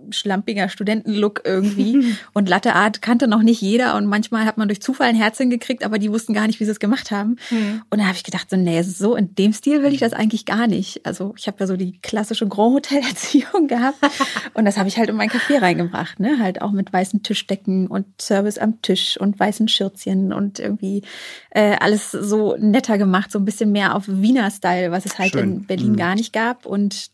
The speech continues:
Speaker 1: trotzdem aber so heimisch, dass man das Gefühl hat, man kommt einfach nach Hause, so zu Mutti in die Küche <laughs>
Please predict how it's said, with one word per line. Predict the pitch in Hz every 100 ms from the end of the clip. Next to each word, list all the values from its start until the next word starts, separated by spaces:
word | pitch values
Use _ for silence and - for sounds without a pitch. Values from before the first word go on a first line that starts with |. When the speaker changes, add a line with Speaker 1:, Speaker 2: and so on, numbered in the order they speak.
| -
Speaker 1:
trotzdem | - 202 - 208
aber | 190 196 190
so | 185 226 226 - - - -
heimisch, | 196 220 240
dass | 240 233
man |
das | 220
Gefühl | 214 240
hat, | 226
man | 220
kommt | 233
einfach | 226 240
nach | 233
Hause, | 220 240 247 196
so | - 202 196
zu | - -
Mutti | 214 226 220
in |
die | 220
Küche | - 240 - 240 - 196 -
<laughs> | - - 269